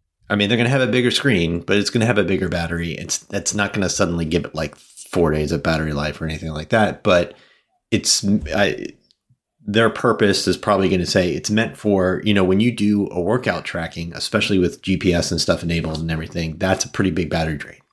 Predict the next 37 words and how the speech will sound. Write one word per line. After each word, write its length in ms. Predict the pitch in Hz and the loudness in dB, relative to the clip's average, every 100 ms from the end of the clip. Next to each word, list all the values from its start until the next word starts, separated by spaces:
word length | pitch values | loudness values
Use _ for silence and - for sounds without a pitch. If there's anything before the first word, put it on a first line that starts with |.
| - | -16
and 100 | - | -4
especially 440 | 87 - 123 - 98 | -2 2 2 4 2
if 80 | 101 | 2
you're 80 | |
streaming 380 | 92 104 90 80 | 0 2 0 0
music. 420 | 78 73 65 - - - _ | -4 -6 -10 -14 -20 -20 _
So 120 | - 104 | -2 0
what 220 | 101 - | 0 2
they 140 | 117 | 2
want 400 | 113 101 92 85 | 2 2 2 0
is, 160 | 87 90 | -4 -4
like, 240 | 85 82 | -4 -6
"Hey, 200 | - 92 | -4 -4
you're 440 | 82 90 104 95 92 | -2 0 0 0 0
super 380 | - 104 - 73 | 0 0 0 -2
active, 420 | 90 - 92 82 | -2 0 -2 -2
you 100 | 85 | -2
do 140 | 87 | -2
a 20 | |
lot 160 | 82 80 | -2 -6
of 100 | 78 | -2
hiking, 360 | - 87 82 82 | -2 -2 -4 -6
you 140 | 80 | -8
do 140 | 80 80 | -10 -8
all 100 | 78 | -8
these 200 | 78 85 | -6 -6
other 160 | 78 | -6
things. 500 | - 82 80 80 - - - _ _ _ _ - | -6 -6 -6 -10 -16 -20 -20 _ _ _ _ -4
You 100 | 87 | -4
know, 140 | 85 | -4
you 200 | 82 92 | 0 2
need 260 | 95 92 - | 4 2 0
a 300 | 90 80 73 | -2 -2 -4
really 400 | 82 98 95 80 | -2 2 2 2
rugged 440 | 87 113 110 101 | 2 2 4 2
watch 640 | 85 90 90 78 - - - | 2 0 0 0 -4 -4 -4
that 300 | 85 80 - | -2 -2 -4